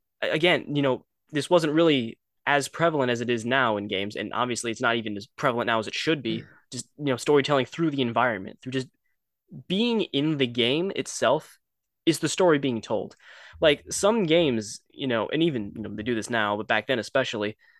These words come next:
Speaker 1: gameplay was basically just a vehicle between cutscenes, right? You get the cutscene, you do the thing, and then you get another cutscene, and it's just kinda, you're the middleman, basically.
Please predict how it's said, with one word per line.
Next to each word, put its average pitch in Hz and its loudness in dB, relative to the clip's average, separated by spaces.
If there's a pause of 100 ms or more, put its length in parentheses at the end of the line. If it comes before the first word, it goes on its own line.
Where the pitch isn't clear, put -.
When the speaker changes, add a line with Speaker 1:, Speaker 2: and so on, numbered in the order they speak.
(760)
Speaker 1:
gameplay 208 4
was 151 2
basically 147 0
just 131 -2
a 127 0
vehicle 120 0
between 104 -6
cutscenes, - -12
right? 101 -2 (300)
You 113 -14
get 113 0
the 120 -10
cutscene, 147 -2 (180)
you 143 -6
do 117 0
the 104 -6
thing, 117 -2
and 117 -4
then 113 -2
you 110 -4
get 107 0
another 92 -4
cutscene, 92 -10
and 104 -6
it's 110 -6
just - -6
kinda, 143 0
you're 139 2
the 131 0
middleman, 85 -2
basically. - -14